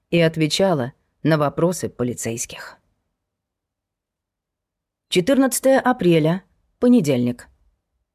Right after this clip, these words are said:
«Надеюсь, сегодня ты придёшь вовремя?» Жена брезгливо отпила кофе, который сама же и сварила.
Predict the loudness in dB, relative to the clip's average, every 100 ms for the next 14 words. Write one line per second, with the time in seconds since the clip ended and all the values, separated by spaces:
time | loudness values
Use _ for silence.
0 | _ _ _ _ _ _ _ 0 0 4
1 | 4 4 0 -10 _ -4 0 2 2 2
2 | 0 0 0 2 0 0 -2 0 -2 -4
3 | -8 _ _ _ _ _ _ _ _ _
4 | -8 -2 2 2 0 0 0 0 0 0
5 | -2 -2 0 0 0 -2 0 -2 -2 -2
6 | 0 0 0 -2 -2 -2 -4 -6 -6 -6
7 | -4 -6 -8